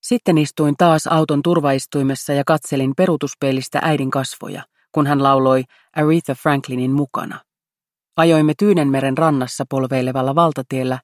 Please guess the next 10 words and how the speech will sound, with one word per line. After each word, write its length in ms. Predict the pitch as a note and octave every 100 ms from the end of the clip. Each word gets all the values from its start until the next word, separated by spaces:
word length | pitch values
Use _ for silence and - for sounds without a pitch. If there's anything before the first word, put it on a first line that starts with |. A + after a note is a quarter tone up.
| _
ikkunat 480 | E3+ - B2+ A#2+ C3
auki. 420 | A#2 G2 - - _ _ _ _ _ _ _ _ - - - _
Sitten 360 | - C4+ G#3 E3
olin 160 | D#3 D3+
pikkutyttönä 680 | F#3 - C#3+ C3+ C#3 C#3
sairaalassa 680 | - G3 E3+ C3 A#2+ B2+ C#3
katsomassa 540 | C#3+ C3+ - B2+ - D#3+
vastasyntynyttä 840 | F#3+ - C3+ C3+ B2 C3+ C3 - -
pikkuveliääni. 880 | G3+ - A#2 - - - - - _ _ _ _ _ _ _ _ _ _ -
Muistot 400 | C4+ A#3 -